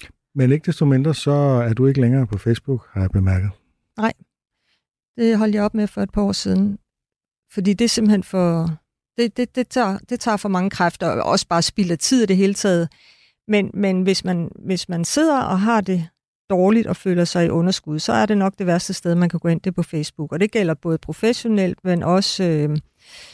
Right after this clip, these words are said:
Speaker 2: hvor du er i livet, øh, hvor mange, hvor mange venner du har, hvor, hvor sjovt du synes, og men, hvis, <laughs> jamen, I ved,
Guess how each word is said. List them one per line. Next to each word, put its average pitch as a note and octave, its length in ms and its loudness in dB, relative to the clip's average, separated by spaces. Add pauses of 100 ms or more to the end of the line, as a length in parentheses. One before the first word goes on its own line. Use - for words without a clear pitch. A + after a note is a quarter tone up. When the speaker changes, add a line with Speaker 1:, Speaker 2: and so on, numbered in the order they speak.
(760)
Speaker 2:
hvor F#3+ 200 2
du F3+ 120 -2
er F3 160 0
i F#3 80 4
livet, G3 600 2
øh, E3 220 0
hvor E3 100 -2
mange, F#3 420 2 (460)
hvor F#3+ 100 -4
mange F#3 320 2
venner G3 240 2
du B3 160 0
har, G#3 240 2
hvor, F#3+ 160 0
hvor F#3+ 160 -2
sjovt A#3+ 360 -2
du A#3+ 60 -4
synes, - 440 -4 (540)
og G#3+ 100 0
men, A3+ 200 2
hvis, A3 320 -2 (260)
<laughs> - 400 -20
jamen, F3+ 240 -2
I G#3+ 80 -2
ved, F3 100 -6